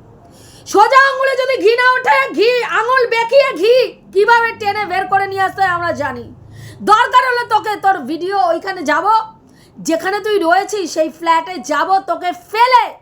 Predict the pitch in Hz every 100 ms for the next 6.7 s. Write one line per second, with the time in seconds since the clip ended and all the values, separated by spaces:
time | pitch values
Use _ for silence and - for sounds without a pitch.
0 | _ _ _ 226 440 466 539 494 247 466
1 | 466 330 392 480 523 269 415 494 453 370
2 | 392 415 359 349 381 403 392 311 240 370
3 | 427 403 370 359 392 294 330 359 415 427
4 | 440 480 480 - _ - 349 508 494 311
5 | - _ - 392 427 339 415 508 539 494
6 | 466 466 440 427 359 311